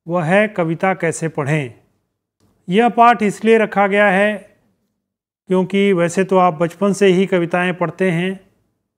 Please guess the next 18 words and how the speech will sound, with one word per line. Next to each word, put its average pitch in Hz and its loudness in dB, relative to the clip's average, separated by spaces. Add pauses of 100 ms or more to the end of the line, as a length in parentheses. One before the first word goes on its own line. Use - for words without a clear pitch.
(580)
लेकिन 185 0
आपके 220 0
मन 226 0
में 233 0
जिज्ञासा 190 2
होती 190 0
होगी 202 2 (1000)
कि 190 -2
कविता 190 2
है 170 0
क्या 202 0 (760)
और 233 4 (240)
कविता 208 2
गद्य 185 0
से 202 0
कैसे 196 -2
अलग 202 2
है। 165 -6